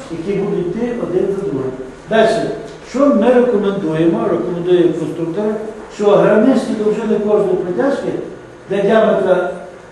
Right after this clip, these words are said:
так, е, от тут запишіть ті свої, свої цифри,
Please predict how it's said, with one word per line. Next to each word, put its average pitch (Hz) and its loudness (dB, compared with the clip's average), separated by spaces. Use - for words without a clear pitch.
так, 170 -2
е, 165 -2
от 233 -2
тут 240 0
запишіть 185 -4
ті - -6
свої, - -4
свої 180 -4
цифри, 139 -6